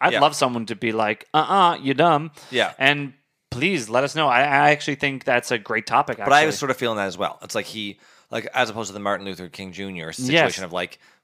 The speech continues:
Speaker 2: we would like to be treated equally
Speaker 1: Yes, we
Speaker 2: as we should have been in the first place.
Speaker 1: Yeah.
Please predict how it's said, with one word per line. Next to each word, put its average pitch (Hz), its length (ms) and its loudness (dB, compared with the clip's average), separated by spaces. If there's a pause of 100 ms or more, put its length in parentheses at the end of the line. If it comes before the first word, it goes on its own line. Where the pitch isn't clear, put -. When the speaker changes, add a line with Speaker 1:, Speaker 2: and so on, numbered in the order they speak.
(240)
Speaker 2:
we 135 160 0
would 143 100 -4
like 120 160 2
to 113 80 -10
be 98 100 -10
treated 90 300 -8
equally 92 420 -8
Speaker 1:
Yes, 131 420 0
we 127 100 -4
Speaker 2:
as 104 120 0
we 104 100 -6
should 104 200 -2
have 92 100 -4
been 95 160 -4
in 92 80 -8
the 82 60 -10
first 131 240 -4
place. 90 320 -6
Speaker 1:
Yeah. 123 180 0